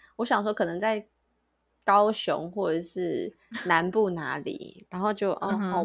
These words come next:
Speaker 1: 吧。
Speaker 2: 在，在，在那个拉斯维加斯。
Speaker 1: 如果你有去的话，你帮我拍个照片。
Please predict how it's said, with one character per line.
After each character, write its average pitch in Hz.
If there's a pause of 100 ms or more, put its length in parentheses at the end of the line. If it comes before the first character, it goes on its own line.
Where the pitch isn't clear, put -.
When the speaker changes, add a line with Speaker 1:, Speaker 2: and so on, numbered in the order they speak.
(140)
Speaker 1:
吧。 147 (1040)
Speaker 2:
在， 202
在， 208
在 196
那 185
个 180
拉 170
斯 180
维 170
加 196
斯。 -
Speaker 1:
如 233
果 302
你 285
有 240
去 -
的 202
话， 196
你 156
帮 185
我 -
拍 165
个 -
照 -
片。 -